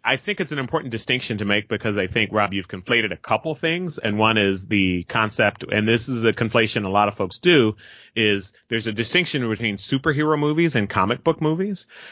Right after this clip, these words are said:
And I would agree with you that comic books are, in fact, art. Uh,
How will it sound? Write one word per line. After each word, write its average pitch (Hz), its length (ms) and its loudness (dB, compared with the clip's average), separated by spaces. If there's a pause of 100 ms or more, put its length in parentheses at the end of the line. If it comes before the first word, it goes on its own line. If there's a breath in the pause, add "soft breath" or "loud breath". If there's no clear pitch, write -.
(120)
And 107 180 2
I 127 120 6
would 131 160 4
agree 135 220 4
with 143 120 2
you 104 120 0
that 98 120 -4
comic 98 300 0
books 95 360 -2
are, 104 240 6
in 95 100 0
fact, 95 360 -2 (100)
art. - 360 -2 (280 soft breath)
Uh, 98 420 2